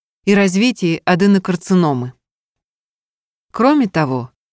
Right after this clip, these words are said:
учащаются случаи спортивного травматизма у лиц, получавших анаболические стероиды. Причиной этого является несоответствие роста и силы мышц и связок, к которым они прикреплены.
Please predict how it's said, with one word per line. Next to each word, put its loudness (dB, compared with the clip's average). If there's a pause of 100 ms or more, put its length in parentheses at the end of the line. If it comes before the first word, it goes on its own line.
(140)
учащаются -2
случаи -4
спортивного 0
травматизма 2
у 0
лиц, -4
получавших -2
анаболические 0
стероиды. -6 (760)
Причиной 2
этого 0
является -2
несоответствие 2
роста -2 (120)
и 4
силы 2
мышц -2 (540)
и 4
связок, 0
к -18
которым 2
они 2
прикреплены. -6